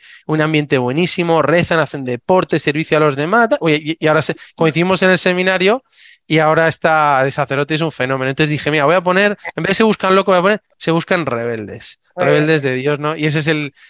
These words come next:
Speaker 1: el libro este de testimonios y luego el canal de, de YouTube que hemos sacado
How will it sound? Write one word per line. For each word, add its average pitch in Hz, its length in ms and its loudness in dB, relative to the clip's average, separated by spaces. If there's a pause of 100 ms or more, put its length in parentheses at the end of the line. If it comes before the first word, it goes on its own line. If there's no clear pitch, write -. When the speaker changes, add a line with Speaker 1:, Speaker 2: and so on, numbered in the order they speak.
Speaker 1:
el 139 160 -4
libro 160 440 2
este 151 220 -2
de 147 60 0
testimonios 156 760 -2 (360)
y 156 100 -2
luego 143 180 2
el 151 80 -2
canal 135 340 -2
de, 127 480 0
de 139 140 -6
YouTube 131 260 -6
que - 80 -8
hemos 131 200 -8
sacado 151 400 -2